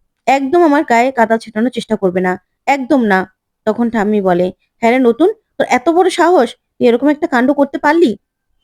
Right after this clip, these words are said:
তখন নতুন বলে, "না মাসি, একদম না, বাজে কথা বলবে না। এই মেয়েটা, এই মেয়েটা আমাকে ফাঁসানোর চেষ্টা করছে।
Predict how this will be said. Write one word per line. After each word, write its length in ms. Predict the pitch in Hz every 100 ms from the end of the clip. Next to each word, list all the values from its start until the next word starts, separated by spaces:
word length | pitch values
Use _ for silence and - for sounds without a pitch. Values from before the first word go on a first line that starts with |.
| _ _ _ _
তখন 200 | 214 247
নতুন 260 | 226 226 220
বলে, 180 | 190 208
"না 160 | 226
মাসি, 380 | 226 202 - 190 - _ _ _
একদম 340 | 262 269 392 320
না, 120 | 226
বাজে 240 | 208 214 233
কথা 180 | 240
বলবে 220 | 220 190 190
না। 200 | 185 - _ _ -
এই 140 | 311
মেয়েটা, 400 | 277 226 190 180 - _ _
এই 120 | 285
মেয়েটা 300 | 262 294 320
আমাকে 320 | 311 294 247 285 - _
ফাঁসানোর 380 | 277 240 262 269
চেষ্টা 300 | 240 - 226
করছে। 400 | 175 - 202